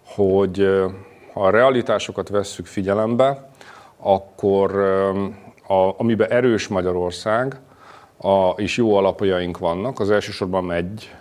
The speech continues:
megy terület, illetve azért komoly munka zajlott, ö, cseresznye fronton is,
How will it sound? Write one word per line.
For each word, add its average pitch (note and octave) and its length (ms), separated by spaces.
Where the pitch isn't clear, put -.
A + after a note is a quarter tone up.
megy F2+ 380
terület, A2 560
illetve G2+ 760
azért G2 280
komoly A2 340
munka G2 320
zajlott, F2+ 760
ö, F2 540
cseresznye G2+ 760
fronton A2 480
is, - 360